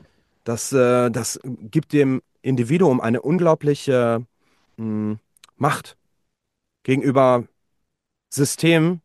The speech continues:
die einem einfach sagen, „Ey, entweder du machst dies oder das, oder wir knöpfen dir einfach dein Konto ab.“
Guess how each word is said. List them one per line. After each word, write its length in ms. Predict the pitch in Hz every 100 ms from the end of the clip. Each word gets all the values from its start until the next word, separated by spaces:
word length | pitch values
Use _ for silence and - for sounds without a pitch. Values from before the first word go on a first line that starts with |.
| _
die 140 | 127
einem 220 | 113 131 127
einfach 200 | 131 120
sagen, 300 | 135 135 123 _ -
„Ey, 160 | 143
entweder 420 | 127 151 160 156
du 80 | 143
machst 240 | 135 135 -
dies 180 | 156
oder 180 | 127 120
das, 280 | 127 190 - _ - -
oder 420 | 190 147 156 180 _ _ _ _ _ _ _ _
wir 420 | 127 123 131 147 - _ _ _ _ _ _
knöpfen 340 | - 160 160 156
dir 100 | 113
einfach 140 | 127
dein 160 | 143 160
Konto 300 | 185 202 151
ab.“ 240 | 107 -